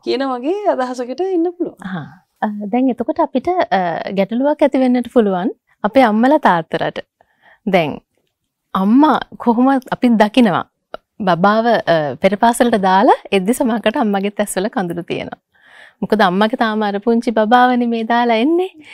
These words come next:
Speaker 2: ඉතින් කොහොමද අපි මේ අම්මලා තාත්තලා විදිහට අපේ වගකීම, අපේ දරුවා පුංචි කාලේ ඉඳලා, අ, හොඳ, අ,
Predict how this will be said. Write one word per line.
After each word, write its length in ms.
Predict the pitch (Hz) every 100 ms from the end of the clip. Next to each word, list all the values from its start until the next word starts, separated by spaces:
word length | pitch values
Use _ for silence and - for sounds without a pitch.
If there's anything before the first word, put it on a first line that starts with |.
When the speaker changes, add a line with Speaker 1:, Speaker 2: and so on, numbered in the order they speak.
| - -
Speaker 2:
ඉතින් 360 | 247 330 254 359 - _ -
කොහොමද 420 | 311 349 403 359
අපි 260 | 311 - 294
මේ 360 | 247 208 196 -
අම්මලා 380 | 202 269 330 330
තාත්තලා 500 | 294 277 - 269 247
විදිහට 400 | 220 233 247 233
අපේ 220 | - 220
වගකීම, 560 | 170 185 - 208 160 - _ _ - -
අපේ 220 | 196 233 214
දරුවා 340 | 196 208 208
පුංචි 320 | 208 202 226
කාලේ 320 | 226 220 208
ඉඳලා, 340 | 190 202 180 - - - - -
අ, 60 | 165 139 - - - -
හොඳ, 300 | - 226 226
අ, 400 | 233 - _